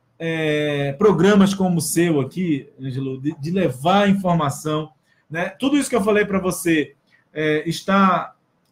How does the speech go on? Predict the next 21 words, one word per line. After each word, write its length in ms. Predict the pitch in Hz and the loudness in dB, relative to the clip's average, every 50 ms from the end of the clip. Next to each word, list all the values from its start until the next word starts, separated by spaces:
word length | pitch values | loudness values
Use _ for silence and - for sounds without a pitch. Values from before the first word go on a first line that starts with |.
| _ _ | _ _
também 340 | - 208 202 175 180 185 190 | 0 2 2 4 4 4 2
em 40 | 185 | 2
formas 340 | - 196 185 180 175 165 151 | 2 2 2 2 2 2 0
de 80 | 208 190 | -2 -2
pesquisa, 600 | - 185 156 139 - - - 180 185 175 151 160 | 0 0 -2 -2 -2 -6 -6 -4 -4 -4 -4 -6
em 40 | 143 | -6
formas 320 | - 190 175 170 156 139 | -4 -2 -2 -2 -2 -2
de 140 | 143 226 196 | -2 -4 -4
produção 580 | 190 214 196 165 156 147 139 - 175 180 175 | -2 -2 -2 -2 -2 -4 -6 -4 -4 -4 -4
do 60 | 151 151 | -4 -6
nosso 260 | 165 160 143 - 147 | -6 -6 -6 -6 -4
grupo 220 | 156 165 151 147 | -4 -4 -4 -6
de 100 | 139 135 | -10 -10
pesquisa. 680 | - 147 135 123 - - 156 180 180 165 175 175 170 - _ _ _ _ _ _ - | -8 -8 -8 -8 -8 -8 -6 -4 -4 -4 -4 -6 -8 -10 _ _ _ _ _ _ -6
Para 160 | 170 180 180 | -4 -4 -2
quem 160 | - 185 185 | -2 -2 -2
quiser 340 | 165 160 170 143 147 165 180 | -2 -2 -4 -4 -4 -2 -2
acessar, 440 | 170 - 185 165 - - 170 165 160 | -2 -2 -2 -4 -2 -2 -2 -2 -2
é 40 | 156 | -4
só 180 | - - 196 | -4 -4 -4
procurar 680 | 196 196 196 190 - 180 160 156 151 147 143 143 - | -4 -4 -6 -6 -6 -4 -4 -2 -2 -2 -4 -6 -8